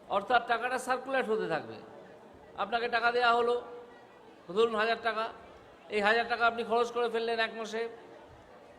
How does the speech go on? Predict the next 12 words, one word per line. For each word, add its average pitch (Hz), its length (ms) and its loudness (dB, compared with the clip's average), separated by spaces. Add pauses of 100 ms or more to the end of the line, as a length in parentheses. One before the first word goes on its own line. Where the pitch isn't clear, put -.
(560)
এই 214 120 0
হাজার 226 200 2
টাকা 220 200 -4
কিসে 226 220 -4
কিসে 240 220 -4
খরচ 233 200 -2
করলেন? 226 260 -4
বিভিন্ন 233 220 -4 (120)
জিনিস 220 280 -8
কিনতেই 233 360 -8
খরচ 233 260 -2
করলেন। 233 280 -2